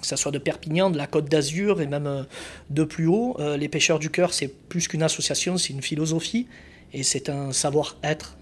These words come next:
et un savoir-vivre. Donc c'est, euh, tout simplement la générosité et il y a beaucoup de monde qui arrive de partout en France, c'est pour ça que je les remercie tous,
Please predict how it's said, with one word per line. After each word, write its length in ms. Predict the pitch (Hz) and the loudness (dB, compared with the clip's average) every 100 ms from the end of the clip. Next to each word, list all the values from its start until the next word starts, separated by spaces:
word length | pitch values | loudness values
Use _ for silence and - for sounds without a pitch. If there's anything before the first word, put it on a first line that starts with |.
| - | -8
et 60 | |
un 100 | 127 | -6
savoir-vivre. 640 | 127 143 139 139 156 147 - - - - - - | -2 0 0 -2 -4 -6 -8 -18 -20 -20 -16 -8
Donc 260 | 131 127 | -8 -4
c'est, 360 | - 135 131 123 | -4 -2 -4 -6
euh, 380 | 127 135 151 156 - | -8 -10 -10 -12 -12
tout 100 | - | -4
simplement 680 | - 135 139 135 151 156 135 | -2 -2 -4 -4 -2 -2 -4
la 180 | 131 147 | -2 0
générosité 840 | 160 160 160 156 147 139 160 180 | 2 2 2 0 -2 0 4 6
et 280 | 170 131 131 127 143 - - | 4 0 -4 -8 -10 -14 -10
il 60 | 143 | -6
y 20 | |
a 60 | |
beaucoup 260 | 139 147 175 | -4 -4 -2
de 60 | 156 | 2
monde 220 | 170 165 | 4 2
qui 140 | - | 0
arrive 200 | 139 143 | -4 -2
de 80 | 143 | -4
partout 300 | 139 - 160 | -4 -4 -2
en 60 | 156 | 0
France, 220 | 180 165 | 0 0
c'est 60 | |
pour 100 | 143 | -2
ça 140 | 131 156 | -2 -2
que 40 | |
je 60 | 156 | 0
les 80 | 147 | 2
remercie 420 | 156 156 - 160 | 4 2 0 -2
tous, 320 | 233 - - | -2 -2 -6